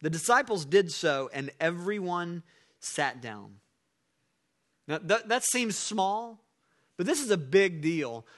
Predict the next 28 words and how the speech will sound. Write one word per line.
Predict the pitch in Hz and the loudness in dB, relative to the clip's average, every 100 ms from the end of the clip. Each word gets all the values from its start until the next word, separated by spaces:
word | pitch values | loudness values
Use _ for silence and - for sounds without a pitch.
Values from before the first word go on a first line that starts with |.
| - - | -20 2
Hey, | 220 220 | 2 4
there's | 226 220 | 2 4
thousands | - 226 269 240 247 202 | 4 6 4 0 -2 -2
of | |
people | 208 226 233 | -2 0 0
here. | 214 233 220 - - | 2 0 -2 -8 0
Get | 180 311 | 4 4
'em | 320 | 4
to | 247 | 2
all | 208 226 | 2 2
self-organize | 208 - 233 247 220 - 214 214 196 170 160 151 | 0 0 2 2 2 2 4 4 4 2 2 -2
into | 165 | -4
groups | 147 175 180 - | 0 2 0 -2
of | 143 | -8
fifty. | - 180 - 131 | -2 -4 -2 0
This | 139 302 | 2 4
is | 320 226 | 4 2
a | |
minor | 185 180 185 208 247 233 | 2 2 6 6 4 0
miracle. | 196 190 208 196 180 160 131 | -2 0 2 2 0 -2 0
Like, | 151 233 | 2 6
I've | 233 233 | 6 4
been | 262 | 2
to | 247 | 2
a | 190 | 2
youth | 185 247 | 2 -2
camp | - 233 233 214 | 2 2 2 -2
before. | 214 233 226 233 | -2 2 2 0